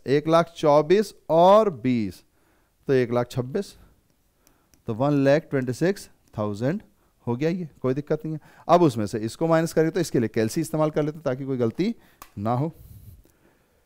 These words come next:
तो भैया जी पच्चीस हज़ार प्लस पन्द्रह सौ प्लस पन्द्रह सौ प्लस टू ज़ीरो वन सिक्स ज़ीरो प्लस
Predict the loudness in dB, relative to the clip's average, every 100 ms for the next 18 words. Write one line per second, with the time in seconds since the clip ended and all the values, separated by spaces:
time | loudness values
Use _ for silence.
0 | _ -4 0 2 2 0 -2 -2 0 -2
1 | 2 4 6 4 0 -8 -20 -16 -2 2
2 | 2 2 -4 -20 _ _ _ _ _ -10
3 | -6 -6 -6 -8 -6 -8 -6 -8 -6 -6
4 | -6 -8 -8 -14 -20 -20 -20 _ _ _
5 | _ _ _ _ _ _ _ _ -12 -8
6 | -8 -10 -8 -6 -6 -6 -6 -6 -8 -10
7 | -10 -8 -10 -10 -10 -8 -8